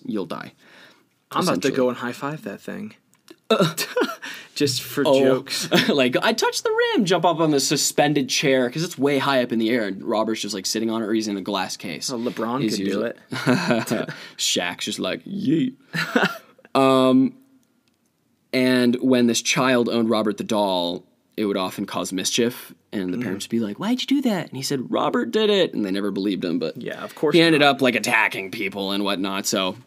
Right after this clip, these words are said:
Speaker 1: again, inhuman spirits appearing to be something harmless, but that's just a facade hiding something more sinister.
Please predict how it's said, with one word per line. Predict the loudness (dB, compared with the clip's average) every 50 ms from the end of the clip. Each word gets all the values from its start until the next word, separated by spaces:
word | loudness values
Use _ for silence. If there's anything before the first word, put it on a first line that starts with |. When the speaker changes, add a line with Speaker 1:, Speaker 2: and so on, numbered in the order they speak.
| _ _ _ _ _ _ 0
Speaker 1:
again, | 2 4 4 6 4 4 4 4 4 2 0 -6 -16 -20 -20 -20 -20 _ _ _ -18 -18 -18 -18 _ _ _ _ 2
inhuman | 4 6 6 8 6 6 6 4
spirits | 4 4 4 4 4 0 -4 -6 _ _ _ -20 -20 _ _ _ _ _ _ _ _ _ -2 -2
appearing | -2 -2 0 2 2 4 4 4 2
to | 2 2
be | 2
something | 4 4 4 2 2
harmless, | 2 2 2 4 4 4 2 2 0 -2 -4
but | -6 _ _ 0 0 2
that's | 2 0 0 0
just | 0 -2 -4
a | -4
facade | -4 -4 -2 0 0 2 2 2 0 -2 -2
hiding | -2 -2 -2 0 0 -2
something | -2 -4 -6 -4 -4 -4 -4 -2 -4 -4 -6 -8 _ _ _ _ _ _ -6
more | -4 -4 -4 -4
sinister. | -4 -6 -4 -4 -6 -6 -8 -8 -10 -14